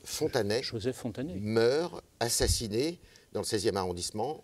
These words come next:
Speaker 1: en dix-neuf cent quatre-vingts.
Speaker 2: Je, je me souviens très bien de l'assassinat de Joseph Fontanet. Euh, Christian Bonnet, qui avait beaucoup de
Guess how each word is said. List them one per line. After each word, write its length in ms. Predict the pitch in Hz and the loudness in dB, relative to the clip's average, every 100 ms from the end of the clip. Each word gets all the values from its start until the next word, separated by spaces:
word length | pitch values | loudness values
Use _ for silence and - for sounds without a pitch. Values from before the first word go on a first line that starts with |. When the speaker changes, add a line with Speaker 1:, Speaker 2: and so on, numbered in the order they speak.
| - | -6
Speaker 1:
en 100 | 95 | -4
dix-neuf 240 | 101 90 | -2 -4
cent 120 | - | -4
quatre-vingts. 480 | 110 - 95 80 113 117 | -4 -4 -4 -2 -4 -6
Speaker 2:
Je, 40 | |
je 140 | 92 104 | -6 -4
me 120 | 110 | -6
souviens 440 | - 123 104 127 | -4 -2 0 -2
très 180 | 101 123 | -2 -6
bien 400 | 107 123 120 107 | -4 -2 -2 -4
de 280 | 90 92 92 | -6 -8 -8
l'assassinat 540 | 92 - 107 - 101 110 | -10 -8 -8 -6 -4 -6
de 260 | 98 90 | -6 -10
Joseph 320 | 85 92 92 95 | -10 -10 -10 -10
Fontanet. 600 | - 92 92 104 143 156 - - - - - | -10 -8 -6 -2 -4 -4 -12 -20 -20 -16 -12
Euh, 160 | 98 | -10
Christian 380 | 95 - - 110 | -10 -10 -6 -4
Bonnet, 280 | 98 101 117 | -2 -2 -2
qui 300 | - - 92 | -4 -10 -10
avait 160 | 90 87 | -10 -10
beaucoup 560 | 90 98 - 113 101 | -12 -14 -12 -10 -8
de 80 | 87 | -10